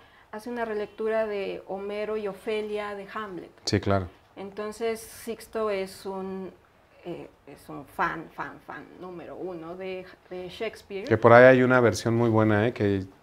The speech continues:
Speaker 2: nada más se va a presentar este, <laughs> re-, corte A en otro teatro. Después platicamos de eso.
Speaker 1: Bueno.
Speaker 2: Que ella no.
Speaker 1: Eh, ah,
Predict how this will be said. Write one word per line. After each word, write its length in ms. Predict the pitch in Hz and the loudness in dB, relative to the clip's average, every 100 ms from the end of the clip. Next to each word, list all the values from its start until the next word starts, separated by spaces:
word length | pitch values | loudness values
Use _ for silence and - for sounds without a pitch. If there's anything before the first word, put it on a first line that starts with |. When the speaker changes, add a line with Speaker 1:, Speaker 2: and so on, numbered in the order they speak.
| - | -2
Speaker 2:
nada 140 | 107 | 0
más 100 | 110 | 2
se 60 | 117 | 4
va 40 | |
a 20 | 110 | 2
presentar 420 | 101 104 104 107 | 2 4 4 6
este, 400 | 107 - - - - - | 2 -2 -12 -12 -12 -8
<laughs> 240 | - - - | -6 -2 8
re-, 260 | 131 120 107 - 107 135 - - - | 10 10 4 0 -2 -4 -12 -18 4
corte 360 | - 147 - 135 | 12 12 12 12
A 220 | 135 180 - - - - - - | 12 12 8 -12 -14 -18 -10 4
en 160 | 104 | 6
otro 240 | 117 123 117 | 8 8 6
teatro. 260 | 82 - - - - - - | 6 2 -14 -20 -20 -20 -2
Después 280 | 104 - 127 | 2 6 8
platicamos 400 | 135 - 87 85 | 8 6 0 0
de 60 | |
eso. 140 | - - - - - | -10 -12 -16 -20 -12
Speaker 1:
Bueno. 240 | 170 156 - | -10 -10 4
Speaker 2:
Que 80 | 120 | 8
ella 160 | 123 | 10
no. 80 | 226 | 10
Speaker 1:
Eh, 60 | 269 | 8
ah, 280 | 285 311 | 4 0